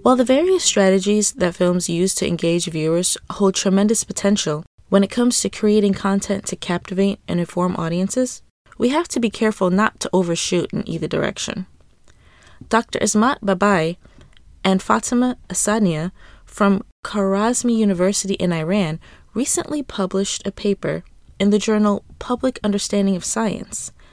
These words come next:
dissecting the content of ten award-winning science fiction movies from the last decade.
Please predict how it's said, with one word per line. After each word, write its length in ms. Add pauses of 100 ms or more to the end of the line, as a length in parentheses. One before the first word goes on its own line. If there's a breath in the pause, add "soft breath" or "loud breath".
(360 soft breath)
dissecting 540
the 80
content 500
of 140
ten 380 (160)
award-winning 760
science 440
fiction 360
movies 340
from 140
the 120
last 340
decade. 460